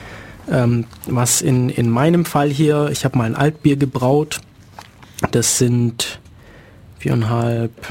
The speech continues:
ja, viereinhalb Kilo, äh, an Getreide, das da drin ist. Äh, und für so ein Brot braucht man vielleicht hundert Gramm oder so. Äh, ein bisschen viel. Weiß nicht, manche Leute verfüttern's gerne an Schweine, aber Schweine habe ich nicht.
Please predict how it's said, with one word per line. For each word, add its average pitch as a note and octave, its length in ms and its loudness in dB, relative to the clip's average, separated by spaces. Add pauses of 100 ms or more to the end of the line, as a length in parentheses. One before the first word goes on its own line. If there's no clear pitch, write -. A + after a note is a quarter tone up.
(220)
ja, G#2+ 180 0
viereinhalb C3 460 2
Kilo, D#3+ 380 2 (1300)
äh, - 100 -2
an B2+ 300 2
Getreide, C3 440 2
das C3+ 180 -2
da B2+ 80 2
drin C3 260 0
ist. - 240 -4 (600)
Äh, C3+ 100 2
und C#3+ 220 0
für B2+ 140 0
so A#2+ 80 2
ein A#2 100 2
Brot A#2 300 0
braucht A2 280 -2
man A#2 320 2
vielleicht - 280 -4
hundert A#2+ 280 2
Gramm A#2 320 2
oder B2+ 180 2
so. C3 240 0 (1400)
Äh, B2 140 0
ein C3 120 -4 (360)
bisschen B2 300 0
viel. A2+ 300 -2 (440)
Weiß A#2+ 100 2
nicht, A#2 100 2
manche A#2 220 0
Leute A2+ 220 0
verfüttern's A#2+ 480 0
gerne B2 220 2
an A#2 120 2
Schweine, C#3 440 2
aber A2 160 0
Schweine A#2+ 360 0
habe A#2 140 0
ich - 120 -4
nicht. - 220 -2